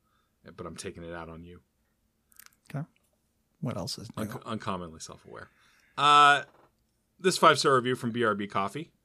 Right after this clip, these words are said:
Speaker 1: Uh, five stars. Thank you very much.
Speaker 2: Thank you.
Speaker 1: "I can't wait for Repentance to come out.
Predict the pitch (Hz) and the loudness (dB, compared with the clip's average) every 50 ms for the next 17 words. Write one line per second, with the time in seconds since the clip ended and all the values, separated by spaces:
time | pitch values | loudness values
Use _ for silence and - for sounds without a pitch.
0 | _ _ 104 101 98 95 92 92 92 - 107 92 92 - - - 254 277 330 - | _ _ -8 -6 -4 -4 -6 -8 -8 -8 -8 -8 -6 -8 -6 -4 -4 -4 -6 -6
1 | - 127 - 113 107 110 165 220 - - - _ _ _ _ _ _ _ - - | -8 -8 -8 -6 -6 -6 -6 -8 -10 -14 -18 _ _ _ _ _ _ _ 2 4
2 | 143 170 226 196 - _ _ _ _ _ _ 131 131 135 190 220 220 196 220 220 | 4 4 4 2 0 _ _ _ _ _ _ -4 0 2 2 2 4 4 4 2
3 | 214 - 196 190 180 151 165 226 254 233 240 208 - - - 139 - 139 127 120 | 4 4 4 4 4 4 2 0 0 0 -2 -4 -6 -6 -8 -6 -4 -2 -2 2
4 | 120 127 156 - | 2 2 0 0